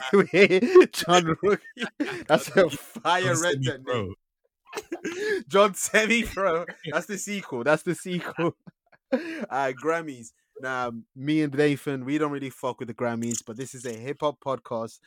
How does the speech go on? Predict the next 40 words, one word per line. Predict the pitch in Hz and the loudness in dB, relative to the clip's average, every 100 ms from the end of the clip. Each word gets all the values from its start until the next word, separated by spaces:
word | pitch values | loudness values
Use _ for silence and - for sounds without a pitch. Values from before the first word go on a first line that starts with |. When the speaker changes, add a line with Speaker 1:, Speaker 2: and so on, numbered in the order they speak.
| - _ | -20 _
Speaker 1:
so | 113 | -12
it'd | 113 | -10
be | |
weird | 113 127 143 147 135 _ _ | -8 -2 0 -2 -6 _ _
to | 120 | -14
have | 120 113 | -12 -12
a | |
hip | 120 143 | -12 -10
hop | 135 120 | -10 -8
pod-, | 131 117 _ 139 | -8 -8 _ -4
podcast | 131 - 117 110 | -4 -2 -4 -4
and | 117 | -8
not | 120 - | -10 -12
talk | 123 | -14
about | 113 110 | -12 -16
the | 107 | -16
biggest | 131 127 123 117 | -14 -12 -12 -14
music | 117 120 113 113 110 _ _ _ _ _ | -14 -14 -12 -14 -14 _ _ _ _ _
certificate | - - - - 135 131 120 | -16 -14 -10 -10 -10 -10 -6
there | 117 | -4
Speaker 2:
I | |
Speaker 1:
is. | 117 110 | -4 -6
Speaker 2:
guess. | 104 95 - - - - _ _ | -8 -10 -18 -16 -16 -18 _ _
But | - | -4
yeah, | 117 | -2
Speaker 1:
So, | 113 | -2
Speaker 2:
we're | 117 | -2
Speaker 1:
you | |
Speaker 2:
not | 123 | -4
gonna | 113 | -4
Speaker 1:
know. | 110 | -6
Speaker 2:
waste | 107 98 - | -10 -14 -20
much | 87 _ 87 | -20 _ -16
time | 82 | -16
on | 76 | -16
this. | 73 - - _ 196 | -18 -20 -20 _ -2
Speaker 1:
And | 180 | 4
also, | 233 233 156 147 139 _ - | 4 4 0 0 -6 _ -6
just | 180 | -4
quickly | - 175 139 123 | -2 -2 -2 -8